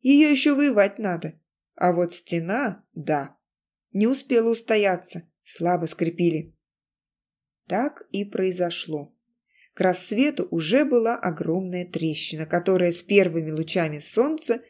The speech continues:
разбежалась в разные стороны. Раздался грохот, и в крепостной стене, которой так гордились немцы,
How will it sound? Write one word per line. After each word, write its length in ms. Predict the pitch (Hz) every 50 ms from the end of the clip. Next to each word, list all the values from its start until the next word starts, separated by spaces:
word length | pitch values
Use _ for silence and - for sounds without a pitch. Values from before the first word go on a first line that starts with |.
| _ _ _ _ _
разбежалась 920 | - 180 190 185 165 165 156 160 151 151 156 202 220 226 214 214 208 -
в 60 | 165 170
разные 400 | 170 180 175 170 170 170 175 170
стороны. 680 | - - - 180 175 170 165 151 151 156 156 - _ _ _ _ _ _ _ _ _
Раздался 800 | - - 156 147 - - 165 190 214 240 240 240 - - 196
грохот, 680 | 180 - - - - 185 226 247 240 - 170 165 - - _ _ _ _ _ _ _ _ _ -
и 100 | 196 190
в 80 | - -
крепостной 580 | 202 202 202 202 196 190 185 - 190 180 170
стене, 560 | - - - 175 170 180 214 269 320 339 339 - _ _ _ _
которой 400 | - 285 285 277 302 277 285 269
так 220 | 277 277 269 233 220
гордились 520 | 254 254 254 226 240 254 233 247 247 -
немцы, 580 | 247 233 240 240 226 226 - - 220 214 -